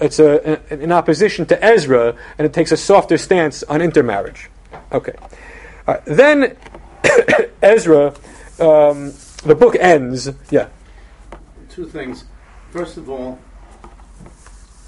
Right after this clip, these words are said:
Speaker 2: the people who went, the people who were in Eretz Yisrael when Ezra came.
Speaker 1: Yes.
Speaker 2: I would have thought that since they had life and they had a way of living, they would have resented somebody coming in and taking over.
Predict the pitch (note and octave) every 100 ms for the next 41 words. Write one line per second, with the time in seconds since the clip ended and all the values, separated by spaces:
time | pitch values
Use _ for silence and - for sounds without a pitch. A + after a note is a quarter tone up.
0 | - - - - - F3 F3 - E3+ E3+
1 | - - C#3+ C3 B2 C3+ C3+ C#3 - -
2 | - - - D#3+ - F#3+ G3 F3+ D#3 D3
3 | C#3+ D3 D3 - - C#3+ B2 A2+ B2+ B2+
4 | A#2+ - B2 G#2 - - - E3 - -
5 | - - - - - - - - - _
6 | - - D3+ D#3 D3+ - - F#3 G3 -
7 | - - C#3+ C3 - G#3+ - E3 D3+ D3+
8 | C#3 C#3 C3+ C#3 - D#3 C3+ B2+ A#2+ D3+
9 | D#3+ D#3 B2+ C#3+ D3 B2+ A2+ B2+ B2+ C3+
10 | C#3 - - - - D#3+ E3 E3+ E3 E3
11 | D#3+ D#3 - - - - - C3+ B2 D3+
12 | F3 D#3+ C3+ - D#3+ D3+ D3+ - D3+ C3+
13 | C3+ B2+ A#2 A2 A#2+ A2 A2+ G#2+ G2